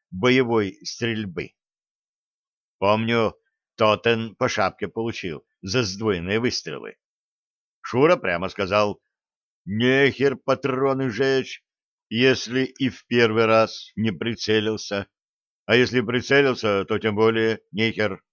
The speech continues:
Собственно, благодаря ему я сейчас чувствую себя хоть сколько-нибудь полезным членом отряда. В руках хоть и одна, но если что, пистолетом дел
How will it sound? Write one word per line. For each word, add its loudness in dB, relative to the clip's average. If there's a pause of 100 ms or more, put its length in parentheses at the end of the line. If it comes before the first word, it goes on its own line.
(920)
Собственно, -4 (340)
благодаря 2
ему -4 (380)
я 2
сейчас -6
чувствую -6
себя -4
хоть -8
сколько-нибудь -4 (100)
полезным -2
членом -6
отряда. -6 (880)
В -4
руках 6
хоть -4
и -2
одна, -2 (720)
но 2
если 4
что, 4
пистолетом -2
дел 0